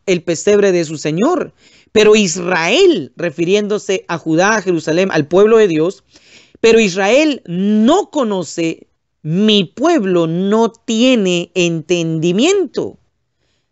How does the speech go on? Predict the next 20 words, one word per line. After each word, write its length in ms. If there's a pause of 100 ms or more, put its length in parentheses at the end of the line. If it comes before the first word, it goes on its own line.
(280)
A 260
ese 400
pueblo 640 (240)
se 200
refiere 380
en 80
el 100
versículo 480
ocho, 380 (680)
llamándole 920 (280)
Sión. 640 (1500)
Así 320
que 300 (320)
usted 320
puede, 420
eh, 360 (260)
leer 460
muchas 840
otras 340
citas 600